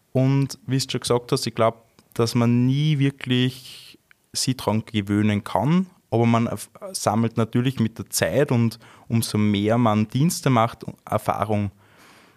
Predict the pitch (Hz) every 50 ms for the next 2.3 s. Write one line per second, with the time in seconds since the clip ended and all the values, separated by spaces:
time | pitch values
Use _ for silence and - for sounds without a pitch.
0 | _ _ - _ 117 123 117 - - 98 95 117 127 - 143 143 143 - - 113
1 | 92 113 117 120 120 - - - 95 85 98 113 120 135 143 143 143 143 143 147
2 | 147 143 147 143 139 -